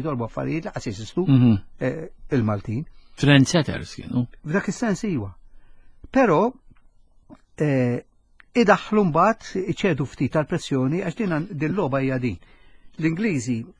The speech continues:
Speaker 1: ikollhom pressjoni kbira mill-Maltin, iċedu xi ħaġa żgħira,
Speaker 2: Mhm.
Speaker 1: u jgħidu issa għandhom jalqu ħalqhom daw.
Speaker 2: U l-Maltin jitolbu
Speaker 1: Jgħidulhom,
Speaker 2: iżjed.
Speaker 1: "Grazzi, imma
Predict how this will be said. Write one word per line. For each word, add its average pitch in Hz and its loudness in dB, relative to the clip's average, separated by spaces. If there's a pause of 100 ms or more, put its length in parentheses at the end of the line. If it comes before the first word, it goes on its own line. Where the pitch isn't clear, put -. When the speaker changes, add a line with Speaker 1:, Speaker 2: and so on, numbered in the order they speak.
Speaker 1:
ikollhom 127 -2
pressjoni 123 -6
kbira 117 -6
mill-Maltin, 202 -2 (680)
iċedu 127 -2
xi 117 -6
ħaġa 120 -4
żgħira, 185 4
Speaker 2:
Mhm. 107 4 (420)
Speaker 1:
u 190 2
jgħidu 165 4
issa 120 -2 (840)
għandhom 135 -2
jalqu 139 0
ħalqhom 113 0
daw. 117 -12 (180)
Speaker 2:
U 220 -2
l-Maltin 135 6
jitolbu 143 6
Speaker 1:
Jgħidulhom, 156 8
Speaker 2:
iżjed. 156 0
Speaker 1:
"Grazzi, 254 2 (560)
imma 139 -2